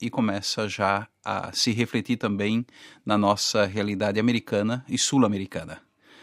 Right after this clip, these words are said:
Uma redução bastante grande no número, que preocupa, uma crise, podemos dizer assim, enquanto que na África e na Ásia se sente um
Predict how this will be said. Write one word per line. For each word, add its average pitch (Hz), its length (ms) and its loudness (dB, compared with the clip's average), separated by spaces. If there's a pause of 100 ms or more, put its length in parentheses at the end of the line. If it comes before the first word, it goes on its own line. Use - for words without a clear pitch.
(180)
Uma 107 160 2
redução 104 800 0 (140)
bastante 101 680 -2
grande 104 360 -2
no 104 120 -2
número, 127 480 6 (400)
que - 120 -6
preocupa, - 480 -6
uma 98 260 -2
crise, 123 480 2
podemos 98 460 -6
dizer 92 280 -6
assim, 143 300 -4 (560)
enquanto 127 480 4
que 113 480 2
na 113 320 6
África 120 720 0
e 117 120 0
na 107 340 2
Ásia 117 440 0
se - 200 -2
sente 110 480 0
um 107 180 0